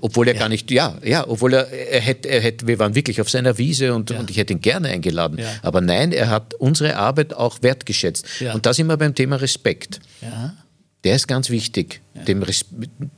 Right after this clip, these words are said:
Speaker 1: als Künstler und Künstlerinnen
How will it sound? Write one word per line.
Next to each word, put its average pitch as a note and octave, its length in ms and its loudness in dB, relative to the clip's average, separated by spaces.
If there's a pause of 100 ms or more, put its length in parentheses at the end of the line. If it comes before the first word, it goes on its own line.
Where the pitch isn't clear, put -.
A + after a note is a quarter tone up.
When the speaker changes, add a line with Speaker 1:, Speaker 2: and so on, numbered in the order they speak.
(320)
Speaker 1:
als A2 240 0
Künstler A#2+ 720 0 (360)
und A2 220 -2
Künstlerinnen A2+ 840 -2